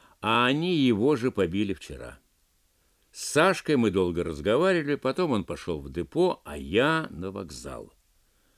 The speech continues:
Хотел выпить чего-нибудь. Было еще два рубля с чем-то, но было одно ашхабадское, а оно крепкое и не очень хорошее. И вообще, я что-то стал плохой пивок.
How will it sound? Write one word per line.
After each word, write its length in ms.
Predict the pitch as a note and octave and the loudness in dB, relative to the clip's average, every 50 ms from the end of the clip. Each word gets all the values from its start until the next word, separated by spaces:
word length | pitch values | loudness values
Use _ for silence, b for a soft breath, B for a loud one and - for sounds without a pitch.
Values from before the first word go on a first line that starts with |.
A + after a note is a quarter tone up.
| _ _ _ _ _ _ _ _ | _ _ _ _ _ _ _ _
Хотел 400 | - - A#2+ - - A3 G#3+ G3 | -4 -2 -2 2 4 4 4 6
выпить 380 | C#3 C3 A#2+ G#2 - F#2+ E2 | 6 4 4 4 2 -4 -6
чего-нибудь. 840 | - - - G2 F2+ E2+ F2 E2+ E2+ E2+ D2+ C#2+ E2 E2 - - - _ _ _ _ _ _ | -6 -2 0 0 2 2 2 2 0 -2 -2 -4 -6 -6 -8 -12 -20 _ _ _ _ _ _
Было 300 | - F2 A#2+ C3 A#2+ G#2+ | -2 2 4 6 6 6
еще 340 | G#2 G#2 F2+ - - G#2+ G2 | 4 2 0 0 -2 -2 0
два 220 | F2 F#2+ G#2 G#2 | 0 2 0 2
рубля 320 | G#2 G#2 F2+ F#2+ F2+ F2 D#2 | 2 0 0 0 -2 -2 -2
с 40 | |
чем-то, 560 | - - - - F#2 D#2+ D2 C#2+ - D2+ C#2+ b b b b b b b b | -4 -8 -6 -6 -6 -6 -6 -10 -12 -14 -16 b b b b b b b b
но 140 | A#2+ C#3+ E3+ | 2 2 2
было 380 | D3 C#3 D#3 D#3 C#3+ C3 B2+ A#2+ | 4 4 2 4 4 4 4 4
одно 300 | G#2+ F#2+ G2+ G2+ F#2 F2+ | 2 2 2 2 2 0
ашхабадское, 880 | E2 - - - F2+ E2+ G#2 D3+ F3 E3 - - - - B2+ A#2+ A2 - | 0 -4 -6 -6 -4 -2 0 0 0 0 -4 -8 -4 -2 0 0 0 -2
а 260 | - F2 F2+ F#2 F2+ | -6 -6 -4 -4 -2
оно 180 | F#2 F2+ E2 D2+ | -2 -2 -4 -4
крепкое 800 | - - A#2+ C#3+ E3+ E3 - - - - B2 B2 A#2+ A#2 - - _ _ _ | -6 -4 -2 -2 -2 -2 -2 -6 -4 -2 0 0 0 -2 -6 -12 _ _ _
и 120 | - D#3+ D#3 | -6 -2 0
не 160 | C3 A2 G2 | 2 2 4
очень 420 | F#2+ G#2 A2 G#2 - - F2+ F2+ | 4 4 4 2 0 -4 -8 -8
хорошее. 720 | E2 - - F#2+ D#2 D2 C#2 C2 - - - B1+ B1+ B1+ - _ _ b b b b b b b b b b b b b | -8 -6 -6 -6 -6 -6 -8 -12 -14 -16 -18 -18 -18 -18 -20 _ _ b b b b b b b b b b b b b
И 160 | B2+ C#3+ D#3+ | 2 4 4
вообще, 680 | D3 D3 D3 C#3 C3+ - - - - - G2+ F2+ D2+ C2 | 4 4 2 2 0 -2 -6 -10 -4 0 0 0 0 0
я 300 | - D2 F#2+ C3 D3 B2+ | -2 -2 0 0 0 -2
что-то 460 | - - - - A2+ A#2+ - - G2 | -6 -10 -6 -4 -4 -4 -4 -8 -10
стал 360 | - - - - G#2 A2 G#2+ | -8 -8 -4 -2 0 0 0
плохой 560 | - - - E2+ E2+ D#2 - - - A2 A2 | -2 -4 -6 -6 -6 -6 -6 -2 0 0 0
пивок. 600 | - - - F#2 E2+ C#2 C2+ C2+ - _ - _ | 0 -2 -2 -2 -2 -2 -4 -10 -12 _ -20 _